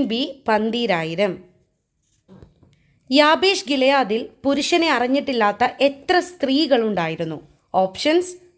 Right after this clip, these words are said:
നൂറ്, ഇരുന്നൂറ്, നാന്നൂറ്,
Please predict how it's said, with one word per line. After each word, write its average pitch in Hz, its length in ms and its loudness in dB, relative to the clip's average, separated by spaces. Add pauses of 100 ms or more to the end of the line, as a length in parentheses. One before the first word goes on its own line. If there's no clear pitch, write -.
(180)
നൂറ്, 233 400 4 (500)
ഇരുന്നൂറ്, 269 500 2 (520)
നാന്നൂറ്, 254 580 2